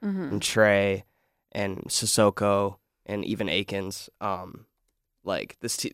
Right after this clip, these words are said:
Speaker 2: it would still be a lot better from next year, but I feel like with Tyson and Malik coming back, that they kind of just bump that team, bump the team from, you know, they're gonna be good, like,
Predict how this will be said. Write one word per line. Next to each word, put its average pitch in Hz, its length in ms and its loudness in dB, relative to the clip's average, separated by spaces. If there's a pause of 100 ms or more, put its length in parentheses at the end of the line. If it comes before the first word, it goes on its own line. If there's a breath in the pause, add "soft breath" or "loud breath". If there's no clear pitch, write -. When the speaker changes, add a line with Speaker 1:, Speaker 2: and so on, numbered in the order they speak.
Speaker 2:
it 95 200 4
would 131 180 4
still 131 220 6
be 113 100 6
a 98 100 6
lot 98 260 4
better 110 380 6 (480)
from 120 200 2
next 120 300 6
year, 127 160 6
but 98 380 4 (480)
I 113 100 4
feel 127 240 2
like 104 220 4 (640)
with - 260 -4
Tyson 107 460 2
and 101 160 -2
Malik 98 280 -2
coming 95 280 -4
back, 95 240 0
that 98 220 0 (180)
they 104 160 0 (100)
kind 104 240 -6
of 90 80 -12
just 95 220 -8 (340)
bump 113 240 2
that 107 200 2
team, 101 380 -8 (1000)
bump 123 300 2
the 123 80 0
team 110 300 -2
from, 104 300 0
you 101 100 -4
know, 98 200 0
they're 101 140 -2
gonna 117 140 0
be 107 100 0
good, 110 420 2
like, 95 360 -2